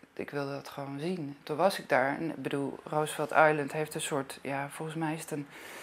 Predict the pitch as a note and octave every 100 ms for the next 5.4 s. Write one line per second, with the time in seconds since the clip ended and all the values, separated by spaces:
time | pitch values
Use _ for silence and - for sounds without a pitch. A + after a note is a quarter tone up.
0 | - - - - - - - D3 D#3+ -
1 | - - E3 E3 E3 D#3+ D3 D3+ D#3 D#3
2 | - - - D3 D#3 - - C3 - D3+
3 | C3+ - C3 C3 - C#3+ D3+ D#3+ E3+ F3
4 | - F3 D#3 D#3 D#3+ - G3 D#3+ D3 -
5 | C#3 B2 - -